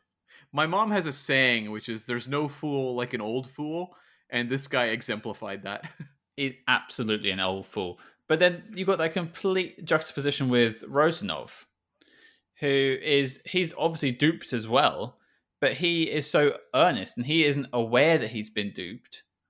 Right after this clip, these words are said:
Speaker 2: He has this earnest, joyful glee about him throughout the film, apart from when he's sort of blown off midway through. But you, you kind of forgive him, really, because he actually has the best of intentions the entire time.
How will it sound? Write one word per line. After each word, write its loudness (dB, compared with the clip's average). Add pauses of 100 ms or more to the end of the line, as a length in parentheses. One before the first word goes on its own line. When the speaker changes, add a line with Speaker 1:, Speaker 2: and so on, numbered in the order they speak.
(120)
Speaker 2:
He -8
has 0
this -6 (120)
earnest, 2
joyful 0
glee 0
about 2
him -6
throughout -2
the -10
film, -2 (1300)
apart 2
from -2
when 2
he's -2
sort -2
of -16
blown 4
off 0
midway 2
through. 0 (300)
But 2 (140)
you, -8
you -4
kind 4
of 2
forgive 0
him, -6 (440)
really, -4
because 2 (240)
he 0
actually 0
has 2
the 2
best 0
of 0
intentions 0
the -2
entire 0
time. -4